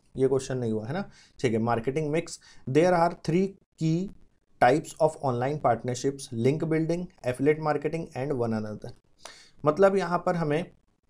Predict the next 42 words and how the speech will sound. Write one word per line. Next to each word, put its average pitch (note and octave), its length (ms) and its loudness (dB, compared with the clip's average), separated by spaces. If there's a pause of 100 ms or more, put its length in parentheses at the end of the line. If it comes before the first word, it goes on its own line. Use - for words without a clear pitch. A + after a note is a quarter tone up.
(480)
ऑनलाइन E3+ 400 4
पार्टनरशिप D#3 580 2
के E3 80 0
तीन F3 460 0
टाइप्स D3 420 4
यहाँ C#3 160 0
पर C#3 160 -2
हमें C3 260 -2
बताने A2 360 2
हैं। A#2 140 -2
दो D3+ 180 6
तो F#3 140 2
क्वेश्चन E3 380 -2
में E3 120 0
लिखे D3 240 0
हैं, F#3+ 120 -4
तीसरा D#3 360 0
टाइप D3 300 -2
हमें C#3 200 -2
बताना A#2+ 340 -2
है E3 120 -2
ऑनलाइन B2+ 400 -4
पार्टनरशिप A2+ 580 -4
का। - 160 -8 (340)
तो C3+ 80 4
पहला F3 380 2
टाइप E3 400 0
है F3+ 60 -2
यहाँ D#3+ 220 -2
पर E3 160 -2
क्या? E3+ 180 2
लिंक C#3+ 340 0
बिल्डिंग, D#3+ 400 0 (340)
दूसरा D#3 320 2
टाइप E3+ 360 2
है E3 160 -4
एफिलिएट D3+ 400 0
मार्केटिंग D3+ 500 -2
और C#3+ 120 4
तीसरा C3+ 400 -2
क्या C3 200 -4
है? G#2+ 160 -8